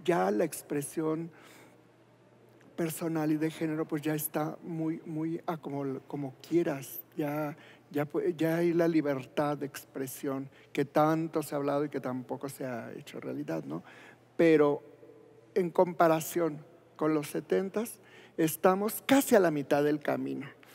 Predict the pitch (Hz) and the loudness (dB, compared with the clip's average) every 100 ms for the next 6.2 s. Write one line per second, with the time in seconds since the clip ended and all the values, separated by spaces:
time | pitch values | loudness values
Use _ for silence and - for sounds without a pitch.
0 | 190 - 190 208 233 220 214 214 202 208 | -12 0 8 10 10 8 6 6 4 -2
1 | 208 160 131 - - - - 226 214 214 | -2 -8 -8 -16 -20 -20 0 6 8 8
2 | 208 208 214 208 214 208 196 202 190 143 | 6 6 4 4 2 0 -2 2 0 0
3 | 160 165 196 185 - 156 160 175 147 135 | -2 -4 -2 -4 2 2 2 2 2 2
4 | 135 135 139 147 151 - - - - - | 0 0 -2 -2 -4 -8 -16 -20 -20 -16
5 | - 147 147 147 156 156 120 120 139 - | -2 0 2 2 2 0 -8 -10 -16 -10
6 | 139 | -10